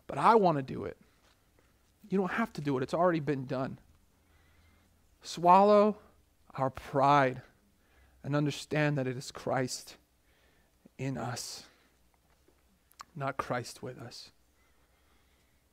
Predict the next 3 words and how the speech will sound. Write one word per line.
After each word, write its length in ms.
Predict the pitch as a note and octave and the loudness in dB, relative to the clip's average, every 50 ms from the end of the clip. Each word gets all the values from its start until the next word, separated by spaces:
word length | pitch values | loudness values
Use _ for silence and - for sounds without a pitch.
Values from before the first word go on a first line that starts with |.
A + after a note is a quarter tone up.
| _ _ _ _ _ _ _ _ _ _ _ _ _ _ _ _ _ _ - - - _ _ _ _ _ _ _ _ _ _ _ _ _ _ _ _ _ - | _ _ _ _ _ _ _ _ _ _ _ _ _ _ _ _ _ _ -20 -20 -20 _ _ _ _ _ _ _ _ _ _ _ _ _ _ _ _ _ -2
<clears throat> 320 | F2 - D2+ D#2 C2+ A#1+ A#1+ - - - - _ _ _ _ _ _ _ _ _ _ _ _ _ _ _ _ _ _ _ _ _ _ _ _ _ _ _ _ _ _ _ _ _ - - - | 0 2 2 2 2 0 -4 -10 -18 -20 -20 _ _ _ _ _ _ _ _ _ _ _ _ _ _ _ _ _ _ _ _ _ _ _ _ _ _ _ _ _ _ _ _ _ -20 -16 -10
So 180 | - D#3+ D3 | -6 -4 -4
as, 180 | D3+ C#3 - | -4 -4 -6